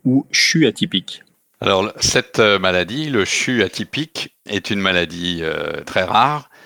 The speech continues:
Speaker 2: qui, euh, se caractérise, comme son nom l'indique,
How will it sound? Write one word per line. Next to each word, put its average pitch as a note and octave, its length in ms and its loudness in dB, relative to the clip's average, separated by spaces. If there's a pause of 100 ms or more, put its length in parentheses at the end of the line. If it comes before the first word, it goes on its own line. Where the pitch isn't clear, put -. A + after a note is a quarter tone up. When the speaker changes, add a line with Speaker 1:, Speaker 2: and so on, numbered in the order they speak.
(460)
Speaker 2:
qui, B2+ 400 2
euh, F2+ 340 2
se - 160 -4
caractérise, A2+ 1040 0
comme G2+ 160 -6
son G2+ 200 -6
nom F#2+ 140 -4
l'indique, F2+ 580 -8